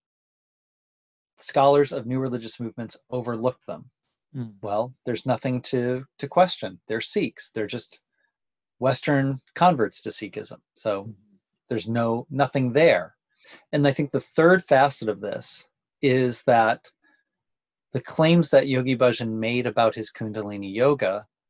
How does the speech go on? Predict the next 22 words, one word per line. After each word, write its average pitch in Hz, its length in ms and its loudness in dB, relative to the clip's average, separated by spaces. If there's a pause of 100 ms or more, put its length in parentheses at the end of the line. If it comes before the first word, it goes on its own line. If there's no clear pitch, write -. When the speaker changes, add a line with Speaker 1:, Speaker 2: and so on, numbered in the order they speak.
(800)
Speaker 1:
they 151 680 2 (600)
eliminated 139 760 2
the 123 140 -2
ability 117 720 -2 (120)
for 117 160 -4
practitioners 120 960 -4 (160)
within 151 480 -6
the 170 80 2
group 104 380 -6 (760)
to 131 300 -2 (100)
look 135 240 0
at 139 140 0
their 123 240 0
own 117 200 -6
tradition. 101 520 -8 (1300)
Um, 95 400 -10 (140)
Yogi 139 360 4
Bhajan 123 460 0
said 117 300 -4
that, 110 300 -2 (460)
you 104 80 -18
know, 92 140 -18